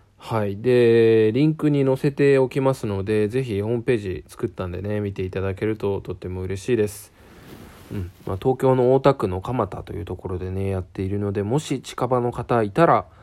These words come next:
えー、お越しいただけると嬉しいです。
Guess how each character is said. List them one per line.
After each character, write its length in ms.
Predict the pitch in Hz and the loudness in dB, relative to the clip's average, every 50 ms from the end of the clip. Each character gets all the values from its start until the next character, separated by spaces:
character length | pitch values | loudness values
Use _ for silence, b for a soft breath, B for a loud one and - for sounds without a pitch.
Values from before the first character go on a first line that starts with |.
| b b b b b - | b b b b b -4
え 200 | 110 104 104 104 | -2 0 2 2
ー、 40 | |
お 80 | 104 101 | 0 0
越 200 | - 107 98 - | 0 -4 -6 -6
し 80 | - - | -8 -10
い 40 | |
た 120 | 92 - 95 | -6 -6 -4
だ 120 | 95 95 | -4 -4
け 140 | 92 - 101 | -4 -2 -2
る 80 | 98 92 | -2 -2
と 160 | 95 95 92 | -4 -4 -4
嬉 180 | 92 98 95 | -4 -4 -4
し 140 | - - 113 | -4 -2 0
い 20 | 104 | 0
で 120 | 101 98 | 0 0
す。 240 | 95 - - - | -2 -6 -14 -20